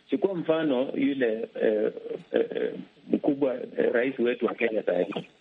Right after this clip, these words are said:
Ameenda akaongelea mambo kama haya katika, eh,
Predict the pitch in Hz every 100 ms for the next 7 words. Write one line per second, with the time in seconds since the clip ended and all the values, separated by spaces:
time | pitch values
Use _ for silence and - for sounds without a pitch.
0 | _ _ _ 120 123 156 185 175 - 135
1 | 131 - 127 123 131 160 135 131 139 120
2 | 131 117 104 120 98 - - 117 139 -
3 | 113 113 _ _ _ - 104 104 104 -
4 | -